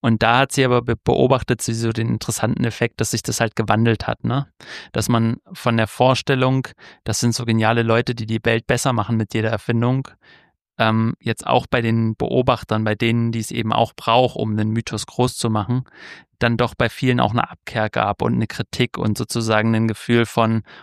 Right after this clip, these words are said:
okay, das, was wir uns gedacht haben, dass das so ein Genie ist, der jetzt mit jedem, mit jeder Erfindung die Welt besser macht, ist jetzt eher so ein kleiner, kleines Kind, das nicht erwachsen werden will sozusagen, das nur macht, was es will, absolut egoistisch,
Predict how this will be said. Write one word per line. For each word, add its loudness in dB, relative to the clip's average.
okay, -2
das, 0
was -2
wir 2
uns -2
gedacht -2
haben, 2
dass -6
das -2
so 2
ein 4
Genie 4
ist, 0
der 2
jetzt -2
mit -2
jedem, -2
mit -4
jeder 0
Erfindung 0
die 0
Welt 0
besser 0
macht, -2
ist -2
jetzt 0
eher 2
so 2
ein 2
kleiner, 2
kleines 0
Kind, -2
das -2
nicht -4
erwachsen 0
werden 2
will 2
sozusagen, 0
das 0
nur 4
macht, 0
was 0
es -4
will, 4
absolut -2
egoistisch, 0